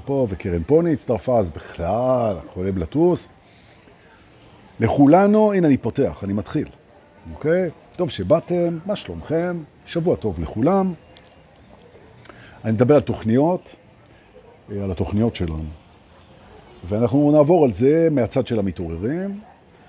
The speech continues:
כדי שיהיה לנו מה שנקרא אפשרות להסתכל על כל הנושא של התוכניות שלנו, אה, בעין יותר צלולה, אוקיי? תוכניות, פתח דור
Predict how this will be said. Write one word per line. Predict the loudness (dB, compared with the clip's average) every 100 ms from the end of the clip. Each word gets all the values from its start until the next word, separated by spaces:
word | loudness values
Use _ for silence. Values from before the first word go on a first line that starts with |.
| -20
כדי | -18 -14
שיהיה | -8 -4 0 0 0 0 0 -2 -4 -8 -20 _ -8 -2
לנו | 0 2
מה | 0
שנקרא | 0 0 0 2 4 4 2 -2 -8 -8
אפשרות | -6 -4 -2 0
להסתכל | 0 -2 -4 -2
על | -2 0
כל | -2
הנושא | -2 -6 -6
של | -6 -6 -4
התוכניות | -4 -4 -10 -20 -8 -8 0 0 2
שלנו, | 2 2 0 -4 -10 -20 -20 -20 -16 -4
אה, | 2 2
בעין | 4 4 4 2
יותר | 0 0 -4
צלולה, | -4 -4 -2 0 0 -2 -10 _ -20 -20 _ _ -20
אוקיי? | -14 -8 -8 -8 -14 -20 -20 -20 -20 -4
תוכניות, | -4 2 4 6 6 2 -4 -20 _ _ _ _ _ _ -20 -12
פתח | -10 -4 -4 -2
דור | 2 2 0